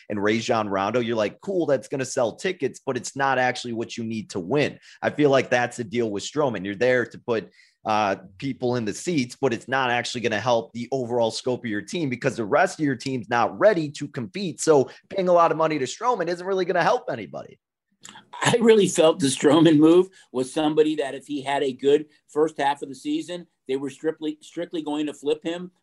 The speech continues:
Speaker 2: for more
Speaker 1: Mm.
Speaker 2: prospects. That, that's how I kinda looked at it, 'cause y-, you're right. It didn't make any sense. You know, I'd love to see him lock up Willie. I think he's, he's young enough, and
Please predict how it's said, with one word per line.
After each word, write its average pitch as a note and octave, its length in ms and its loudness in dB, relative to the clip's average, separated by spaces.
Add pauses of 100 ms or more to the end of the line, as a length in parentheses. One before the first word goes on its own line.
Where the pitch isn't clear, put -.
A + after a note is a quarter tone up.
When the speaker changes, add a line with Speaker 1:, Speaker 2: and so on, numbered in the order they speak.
Speaker 2:
for D3 80 -2
more C#3+ 240 0
Speaker 1:
Mm. C3+ 60 -14
Speaker 2:
prospects. B2 680 -6 (220)
That, B2 240 -4
that's C#3 300 -8
how E3+ 340 -4
I A#2 140 -4
kinda D#3 260 -6
looked D3+ 280 -4
at D#3 180 -2
it, - 200 -6
'cause C3+ 180 -8
y-, C3+ 120 -16
you're D3 200 0
right. D3 200 0
It B2 160 -8
didn't D#3+ 240 -6
make C3 300 -4 (240)
any B2+ 220 -6
sense. A#2 440 -8
You A#2 100 -6
know, A#2+ 200 -4 (180)
I'd C3+ 200 0
love D3 180 2
to D#3 80 -2
see D#3 200 -8
him C3 180 -4
lock B2 280 0
up D3 220 -2
Willie. D3+ 380 -4
I A#2 40 -6
think B2+ 240 -10
he's, C#3 240 -4 (200)
he's C3 260 -4
young C#3 220 4
enough, D#3 340 -2
and A#2 160 -4